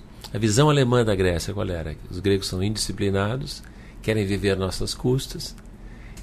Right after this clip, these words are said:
então nós temos que submetê-los a um programa draconiano. Visão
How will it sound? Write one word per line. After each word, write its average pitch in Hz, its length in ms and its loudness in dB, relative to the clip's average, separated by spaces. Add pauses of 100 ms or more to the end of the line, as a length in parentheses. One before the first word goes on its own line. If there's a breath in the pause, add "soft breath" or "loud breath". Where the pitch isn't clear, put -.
(100)
então 117 100 -2
nós 117 140 0
temos 110 220 0
que - 120 -8
submetê-los 113 680 0
a 117 40 2
um 117 40 -2
programa 107 380 0
draconiano. 107 760 0 (1300 loud breath)
Visão 98 480 0